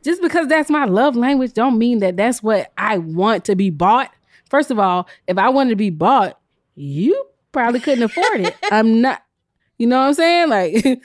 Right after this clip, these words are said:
Speaker 1: <laughs> let's keep it spade. I'm not trying to be bought by you, but I do want you to speak to my love language.
Speaker 2: Right.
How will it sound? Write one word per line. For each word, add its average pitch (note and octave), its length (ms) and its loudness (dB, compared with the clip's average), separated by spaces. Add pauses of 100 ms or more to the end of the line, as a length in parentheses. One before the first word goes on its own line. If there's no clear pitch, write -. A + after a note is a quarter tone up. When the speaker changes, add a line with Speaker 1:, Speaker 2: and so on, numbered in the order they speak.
Speaker 1:
<laughs> - 100 -20
let's A#3+ 220 -2
keep C#4 200 0
it A3+ 80 0
spade. C4+ 340 2
I'm G3+ 100 0
not B3 180 -2
trying D4 200 2
to C#4+ 80 2
be A#3+ 100 2
bought F#3+ 280 0
by E3+ 120 -4
you, D#3 240 -6 (280)
but B3 120 2
I C#4+ 140 0
do D4+ 180 0
want E4 240 0
you D#4+ 80 0
to D4+ 80 -2
speak D#4 240 -4
to E4+ 80 -4
my D#4+ 140 2
love D#4 260 0
language. E3 520 -6
Speaker 2:
Right. D#3 420 -14